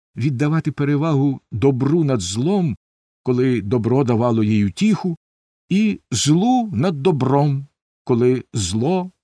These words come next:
здавалося їй поетичним, злидням над сірим животінням, як чомусь величнішому, а похмурому, невідомому майбутньому і смерті, над життям,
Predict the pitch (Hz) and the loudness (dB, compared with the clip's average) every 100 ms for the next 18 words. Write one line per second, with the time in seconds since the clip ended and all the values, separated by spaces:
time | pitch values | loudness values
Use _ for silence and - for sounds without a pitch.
0 | _ _ - 90 104 131 151 143 113 107 | _ _ -10 -4 -2 -2 -2 -4 -2 -2
1 | 107 - 92 90 - 175 - - 131 131 | -2 -4 -4 -4 -4 -4 -4 -6 -8 -8
2 | - _ _ _ _ _ _ _ _ - | -16 _ _ _ _ _ _ _ _ -6
3 | 101 135 226 208 127 104 87 - _ - | -2 0 2 0 0 -2 -4 -12 _ -4
4 | 139 - - 165 165 131 147 147 - 160 | -4 -2 0 2 2 2 2 0 0 0
5 | 160 156 147 - _ _ - 123 - 110 | 2 0 -2 -8 _ _ -8 -6 -4 -2
6 | 117 - 98 104 117 160 - 147 139 135 | -2 -2 -4 -2 -2 -2 -6 -6 -6 -6
7 | 127 135 _ _ _ - 101 95 - 107 | -6 -10 _ _ _ -8 -6 -4 -4 -6
8 | - 104 160 160 117 85 82 - _ _ | -4 -2 0 0 -2 -4 -6 -14 _ _
9 | _ _ _ _ _ _ 120 156 147 135 | _ _ _ _ _ _ 0 2 2 2
10 | 127 185 151 127 113 104 107 85 175 151 | 2 2 2 2 2 2 0 0 -2 -2
11 | 113 98 95 92 - 127 180 160 - 92 | -2 0 0 -2 -4 -2 -2 -4 -10 -18
12 | _ _ 113 123 87 101 - 107 135 170 | _ _ -4 -2 -2 -4 -4 -4 -2 0
13 | 165 | -2